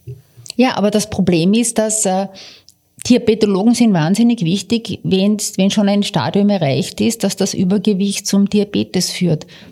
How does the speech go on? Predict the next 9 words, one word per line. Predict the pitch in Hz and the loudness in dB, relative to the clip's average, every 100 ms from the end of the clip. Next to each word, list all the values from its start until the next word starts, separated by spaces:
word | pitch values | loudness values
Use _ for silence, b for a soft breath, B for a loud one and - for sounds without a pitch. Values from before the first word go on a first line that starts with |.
| B | B
Nur | 202 | 2
wichtig | 185 202 - 226 - | 2 -2 -2 -4 -2
vorher, | - 196 196 | -2 0 0
wenn | 190 180 | 0 0
die | 180 | 0
Personen | 185 175 175 214 247 135 180 180 B B | 0 0 2 2 4 4 0 -2 B B
diese | 190 - - | -2 0 0
Essattacken | 170 - 277 247 156 - 156 151 | -2 -2 -2 0 0 2 0 0
haben, | 120 120 139 - | 0 0 -2 -4